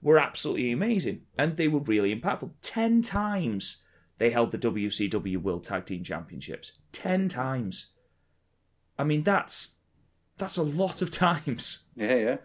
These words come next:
Speaker 2: yeah.
Speaker 1: Um, <laughs> you know, but they've got plaudits from around the world. You know, one that I've got is Kevin Powers, um, from W W W, blah, blah, blah, from W W E.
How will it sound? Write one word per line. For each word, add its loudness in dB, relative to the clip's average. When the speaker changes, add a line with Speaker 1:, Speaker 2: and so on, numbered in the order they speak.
Speaker 2:
yeah. 4
Speaker 1:
Um, 0
<laughs> -18
you -4
know, 0
but -2
they've 0
got -2
plaudits 0
from 0
around 4
the 2
world. 4
You -4
know, 2
one 0
that 0
I've -4
got 0
is -8
Kevin 0
Powers, 2
um, 6
from -6
W 2
W 0
W, -6
blah, 0
blah, 2
blah, -6
from -6
W 4
W 4
E. 6